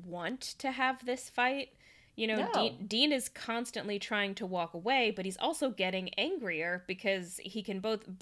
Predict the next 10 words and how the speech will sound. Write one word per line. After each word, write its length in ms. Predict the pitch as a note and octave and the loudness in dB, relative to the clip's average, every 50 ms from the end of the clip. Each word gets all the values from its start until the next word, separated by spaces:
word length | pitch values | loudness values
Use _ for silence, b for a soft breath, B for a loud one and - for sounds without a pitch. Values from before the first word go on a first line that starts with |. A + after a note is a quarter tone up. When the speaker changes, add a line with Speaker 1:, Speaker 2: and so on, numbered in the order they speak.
| - F#3+ - A#3+ | -14 -10 -6 -6
Speaker 1:
f-, 120 | B3+ - | -2 4
first 180 | E4+ F4 G4 D#4+ | 6 6 6 6
of 60 | C#4+ | 4
all, 60 | C4 | 4
because 260 | A#3 B3+ - A3+ - | 4 4 4 2 2
Tristan 360 | - - B3 A#3+ - A#3 G#3+ | 4 2 2 2 2 0 -2
is 120 | G3 F#3 F#3 | -2 -2 -4
being 460 | F#3 E3+ A3 A3 G#3+ G3+ F3+ D#3+ D3+ - - _ _ _ _ _ - | -4 -4 0 0 0 0 0 -4 -10 -14 -20 _ _ _ _ _ -16
frickin' 540 | - - - - B3+ C4 - - G#3+ G3 | -14 -12 -4 2 2 2 4 4 4 2
obnoxious, 960 | F3 D#3 - E3+ F3 F#3+ G3+ G3+ F#3+ F#3 F#3 F#3 - - - - F#3 F#3+ - | 2 0 -2 -4 -6 -2 2 2 4 2 2 0 -4 -6 -6 -6 -6 -8 -10